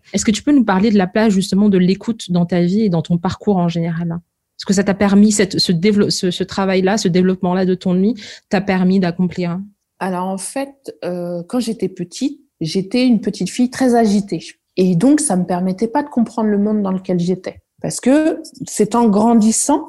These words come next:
Speaker 2: et encore plus maintenant que, euh, j'en, j'en, je, je, je, je l'ai, j'en ai vraiment pris conscience. Et en fait, je me disais,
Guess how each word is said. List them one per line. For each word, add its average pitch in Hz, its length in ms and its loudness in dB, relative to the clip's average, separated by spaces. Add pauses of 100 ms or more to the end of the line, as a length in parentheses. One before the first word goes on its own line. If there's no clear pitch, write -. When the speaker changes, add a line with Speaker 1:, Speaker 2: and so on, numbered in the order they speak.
(200)
Speaker 2:
et 185 80 0
encore 202 400 -2
plus 330 360 0
maintenant 254 540 2 (200)
que, - 100 -2
euh, 175 520 0 (300)
j'en, 165 680 -2
j'en, 165 240 -2
je, 170 220 -2
je, 175 240 0
je, 170 140 2 (560)
je 175 160 -2
l'ai, 196 160 4
j'en 214 220 4
ai 208 80 4
vraiment 226 380 4
pris - 220 -8
conscience. 330 480 -2 (100)
Et 247 240 2 (260)
en 208 80 0
fait, 381 140 2
je 254 120 2
me 220 80 6
disais, 214 440 2